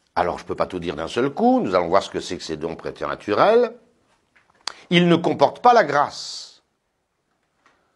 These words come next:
La grâce, c'est cette amitié avec Dieu.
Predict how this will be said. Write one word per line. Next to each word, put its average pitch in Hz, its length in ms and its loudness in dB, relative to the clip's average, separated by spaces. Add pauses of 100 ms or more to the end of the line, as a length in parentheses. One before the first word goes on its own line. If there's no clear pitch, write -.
(840)
La 101 100 4
grâce, 185 340 4
c'est - 220 -8
cette 120 240 -2
amitié 185 460 -4
avec 151 260 -4
Dieu. 107 320 -8